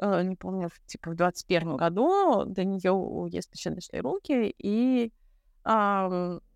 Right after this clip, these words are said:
нам задали вопрос, а действительно ли их избили. И тогда еще, э, Россия в лице уже прокуратуры, изначально был, было Министерство юстиции, там как-то ответы были немножко получше.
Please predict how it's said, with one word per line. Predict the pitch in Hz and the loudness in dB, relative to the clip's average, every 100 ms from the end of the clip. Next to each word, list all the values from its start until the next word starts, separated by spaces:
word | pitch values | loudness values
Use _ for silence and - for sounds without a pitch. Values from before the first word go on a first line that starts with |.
| _ | _
нам | 175 185 247 | -4 0 2
задали | 233 226 | 4 2
вопрос, | 226 208 - 180 185 | 2 0 0 -4 -2
а | 175 | -4
действительно | 156 - 240 277 233 | -4 -2 -2 0 0
ли | 202 | 0
их | - | -4
избили. | 202 175 170 - _ | -8 -6 -8 -10 _
И | - | -8
тогда | 185 175 202 | -2 0 4
еще, | 285 269 262 254 | 4 2 0 0
э, | 208 - 208 196 | 0 0 0 0
Россия | 190 202 - 254 269 240 196 175 - 190 - | 0 -4 -4 0 2 2 0 -2 -6 -10 -6
в | 196 190 | -2 0
лице | 180 185 - - 190 190 - | 0 -2 -8 -2 0 2 0
уже | 185 175 180 170 175 170 170 _ _ _ _ _ _ _ _ _ | -4 -2 0 0 -2 -4 -8 _ _ _ _ _ _ _ _ _
прокуратуры, | - 190 - 320 240 190 | -2 -2 2 2 2 0
изначально | 196 180 185 175 190 | -4 -6 -6 -4 -4
был, | 175 - - | -4 -6 -4
было | 175 | -2
Министерство | 180 180 - 175 - | -2 -2 -4 -6 -4
юстиции, | 175 - 165 - | -6 -4 -4 -4
там | 214 202 | -4 -4
как-то | - - 190 - _ _ | -4 -4 -4 -6 _ _
ответы | - - 208 202 | -6 -2 -2 0
были | 190 190 | -2 -4
немножко | 190 214 226 190 - 185 | -2 0 2 0 -4 -4
получше. | 196 180 151 - - | 0 0 -2 -8 -14